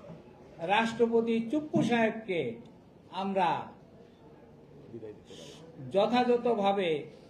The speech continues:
তো বিদায় দিতে পারবো না। যথাযথভাবে বিদায় দিলে ওনার বিচার করতে হবে, এমনকি ফাঁসিও হইতে পারে। এবং ওনাদের, ওনাদের আইনে, ওনাদের আইনেই ফাঁসি হইতে পারে।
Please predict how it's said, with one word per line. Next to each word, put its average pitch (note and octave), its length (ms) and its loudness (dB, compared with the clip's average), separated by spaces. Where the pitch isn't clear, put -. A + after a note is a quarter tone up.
তো G#3 100 0
বিদায় A3+ 300 4
দিতে A3+ 240 -2
পারবো B3 300 0
না। C4+ 160 -4
যথাযথভাবে A3+ 840 0
বিদায় A3 320 -2
দিলে A#3 360 0
ওনার G3 220 -2
বিচার G3 320 -2
করতে G3 280 -4
হবে, B3+ 380 2
এমনকি G#3 420 -2
ফাঁসিও G3 400 2
হইতে E3+ 220 0
পারে। - 140 -12
এবং A3+ 240 4
ওনাদের, D4+ 680 10
ওনাদের C#4 680 8
আইনে, G#3 500 4
ওনাদের D4+ 440 6
আইনেই C4 360 2
ফাঁসি C#3 280 -6
হইতে A#2+ 220 -12
পারে। - 160 -18